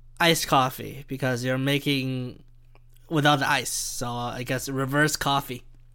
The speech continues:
That's what it is. A <laughs> Kahlua. Yeah, because, um, yeah, because I made Ru-, Russian with milk, but it's more milk. And then, like, uh, my milk was expired yesterday, so it was all curdy and shit.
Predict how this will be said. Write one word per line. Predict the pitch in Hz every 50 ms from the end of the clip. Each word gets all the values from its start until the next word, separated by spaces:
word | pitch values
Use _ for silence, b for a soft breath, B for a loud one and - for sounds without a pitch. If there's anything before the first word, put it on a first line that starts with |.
| - - _ - - - -
That's | 127 123 -
what | 135 117 113 107
it | 104 101
is. | 117 127 - - - B B B B B B B B B B B B
A | - 147
<laughs> |
Kahlua. | - - - - - 196 202 175 165 135 - 156 - - - - - B B B B B 160 170 180 180 180 180 180 B B B B B B -
Yeah, | - 127 120 117
because, | - 131 123 - 151 135 127 - -
um, | 123 120 120 120 123 135 143 147 - - - - -
yeah, | 156 160 135 127
because | 117 - 131 131 127 120
I | 127 127
made | 127 127 131
Ru-, | 131 135 131 135 147
Russian | 131 147 135 127 - 135
with | 123 120
milk, | 127 127 123 - - -
but | - 139 143
it's | 139 135 127
more | 143 143 147 147
milk. | 143 143 135 127
And | 135 139
then, | 151 151 151
like, | 147 143 143
uh, | 147 143 135 -
my | 156 147 139 143
milk | 147 151 156 156 147 156
was | 143 135 135
expired | 131 - - - - 139 147 156 147 147
yesterday, | 156 143 156 160 151 156 156 160 151
so | - - 131 127 120 117 - - - - - - - - - - - - - - - B B B B B B
it | 139
was | 135 131
all | 143 147 143
curdy | - - - - 143 143 151 151 156 160
and | 151 147 143
shit. | - - 156 156 - -